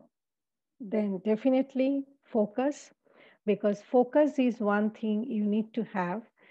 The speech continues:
And focus means uninterrupted focus, okay? If you are working some, on something, focus on it, pay your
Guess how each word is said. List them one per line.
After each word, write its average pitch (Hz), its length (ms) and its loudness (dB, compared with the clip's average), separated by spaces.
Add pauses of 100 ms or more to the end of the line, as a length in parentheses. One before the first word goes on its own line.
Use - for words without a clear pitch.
(280)
And 190 240 -2
focus 269 640 2
means 214 380 0 (100)
uninterrupted 240 1500 0
focus, - 640 -4 (220)
okay? 262 260 0 (360)
If 254 240 0
you 311 160 4
are 269 180 4
working 220 500 4
some, 196 420 -2 (160)
on 220 200 -2
something, 226 600 0 (500)
focus 262 580 2
on 185 180 -2
it, 220 240 -6 (160)
pay 240 180 2
your 240 280 0